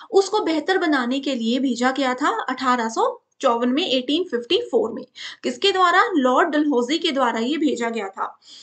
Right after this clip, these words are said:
उनका यही कहना था कि हमारा एजुकेशन सिस्टम अच्छा है, लेकिन समय के साथ-साथ और उसको बेहतर बनाने के लिए हमें काफी चेंजेस करने की जरूरत है।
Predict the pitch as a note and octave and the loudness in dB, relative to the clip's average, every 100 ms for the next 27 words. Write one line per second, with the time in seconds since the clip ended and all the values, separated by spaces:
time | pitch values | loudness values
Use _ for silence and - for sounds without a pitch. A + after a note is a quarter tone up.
0 | - - D4+ F4 F4 D#4 F4+ F4+ F4 F4 | -10 0 2 2 0 0 0 0 -2 -2
1 | E4+ D#4 E4+ F4+ D#4 C4 A#3+ C#4+ D4+ D4 | -2 -2 -2 -4 -2 -2 0 -2 -4 -6
2 | C4+ C4 D4+ D4 C#4+ F4 D4+ C#4+ F#4 F4+ | -6 -4 -6 -6 -10 -6 -6 -4 -4 -4
3 | F4+ F4 F#4 F#4 B3 C#4+ - F4+ C#4 A#3 | -4 -6 -8 -6 -4 -4 -4 -4 -4 -6
4 | - - C4+ - - - - A#3+ D4+ F#4+ | -6 -4 -4 -6 -14 -16 -6 0 2 2
5 | - D4 - E4 F4 C4+ C#4+ F#4+ F#4+ D4+ | -2 -6 -6 -4 -2 0 0 -2 2 2
6 | B3 A#3+ C4 C4+ B3 A#3 D#4 D4 B3 E4 | 2 -2 -4 -6 -4 -4 -2 -2 -2 -4
7 | _ - B3 F4 F#4+ D#4+ D4+ D#4+ - D4+ | _ -4 -2 0 -2 -2 -4 -4 -2 -2
8 | D#4+ E4+ E4 E4+ F#4 G4 G4 C#4+ - | 0 -2 -2 -2 0 0 0 -2 -6